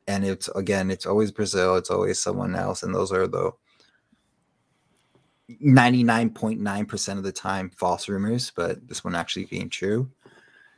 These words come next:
He can thrive in that system, and hopefully, um, he, we, he does well for them.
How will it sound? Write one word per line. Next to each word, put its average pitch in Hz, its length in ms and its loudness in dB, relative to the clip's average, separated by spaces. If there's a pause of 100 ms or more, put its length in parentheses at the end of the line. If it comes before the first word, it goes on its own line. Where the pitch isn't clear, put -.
(180)
He 98 160 -6
can 98 180 2
thrive 101 280 4
in 107 80 4
that 110 120 2
system, 101 380 -2
and 92 80 -4
hopefully, 95 760 -2 (720)
um, 92 640 0
he, 92 260 -8 (520)
we, 92 440 -4
he 92 360 -6 (180)
does 92 240 2
well 98 200 0
for - 180 -6
them. 92 320 -4